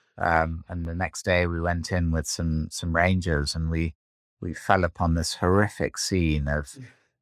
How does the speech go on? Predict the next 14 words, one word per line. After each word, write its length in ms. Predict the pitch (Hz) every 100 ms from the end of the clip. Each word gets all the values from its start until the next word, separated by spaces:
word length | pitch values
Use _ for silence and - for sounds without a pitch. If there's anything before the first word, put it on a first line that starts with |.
| _
um, 360 | - 87 85 80
five 440 | - 92 85 85 - - - _ _ _ _ _
mountain 380 | - 95 87 92
gorillas, 380 | 80 73 73 76
one 240 | 92 87
male 360 | 87 85 85 82
and, 280 | 82 82 -
and 180 | 87 80
four 260 | - 87
females, 840 | - 98 90 80 71 67 69 - - _ _ _ _
um, 220 | - 85 80
that 220 | 87 60
had 320 | - 90 73
been, 540 | - 85 82 82 80